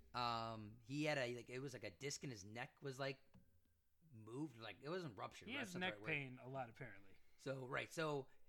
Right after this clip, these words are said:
Speaker 1: this wasn't a great thing. I don't know how much time is gonna be missed with it. It was, he was a game time decision, but it's something to kinda watch. But especially with Russell Wilson,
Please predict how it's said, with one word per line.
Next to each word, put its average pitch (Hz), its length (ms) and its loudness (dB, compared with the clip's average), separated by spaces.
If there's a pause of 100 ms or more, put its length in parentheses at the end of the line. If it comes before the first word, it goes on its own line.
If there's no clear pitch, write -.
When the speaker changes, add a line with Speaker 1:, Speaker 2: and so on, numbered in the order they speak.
(120)
Speaker 1:
this 196 160 4
wasn't 220 220 2
a 170 40 4
great 156 260 0
thing. 190 200 -2
I 127 40 2
don't 185 120 4
know 202 100 6
how 170 120 2
much 151 180 0
time 139 300 0
is 131 60 -6
gonna 135 140 -4
be 107 100 -2
missed 117 180 -6
with 151 100 0
it. 151 80 2
It 131 60 -2
was, 120 140 -6
he 127 100 -2
was 160 100 2
a 135 40 0
game 151 220 0
time 156 180 2
decision, 135 460 -4 (880)
but 120 280 -2 (260)
it's 123 180 -10
something 156 200 4
to 135 60 2
kinda 120 160 2
watch. 113 420 2
But 131 140 0
especially 160 380 -2
with 143 100 -2
Russell 139 220 0
Wilson, 139 180 0